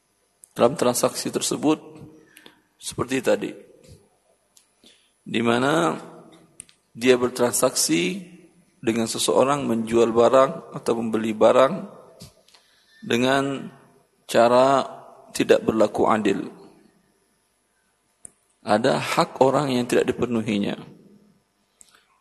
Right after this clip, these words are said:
Dia memang memberikan barang dan terima uang dari orang tersebut. Tetapi dia terima uang orang itu lebih dari yang seharusnya. Artinya,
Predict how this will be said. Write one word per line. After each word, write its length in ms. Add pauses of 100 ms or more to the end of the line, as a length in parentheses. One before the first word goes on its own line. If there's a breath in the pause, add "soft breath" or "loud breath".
(140)
Dia 240
memang 400
memberikan 640
barang 440 (680)
dan 240
terima 400
uang 320
dari 160
orang 240
tersebut. 400 (720 loud breath)
Tetapi 500
dia 160
terima 400
uang 460
orang 240
itu 160
lebih 340
dari 400
yang 220
seharusnya. 720 (2750)
Artinya, 720